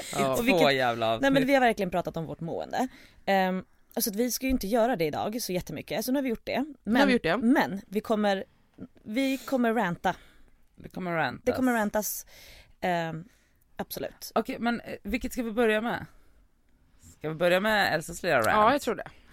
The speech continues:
Speaker 2: Mm, jag vaknade, jag har inte sovit, nej, jag vaknade inte, jag har inte sovit, typ så. Eh,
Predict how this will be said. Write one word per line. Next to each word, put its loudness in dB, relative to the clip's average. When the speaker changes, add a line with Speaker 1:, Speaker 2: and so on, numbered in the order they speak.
Speaker 2:
Mm, 0
jag -2
vaknade, -2
jag 2
har 0
inte -6
sovit, -8
nej, 2
jag -2
vaknade -2
inte, -8
jag -4
har -6
inte -12
sovit, -12
typ -12
så. -10
Eh, -6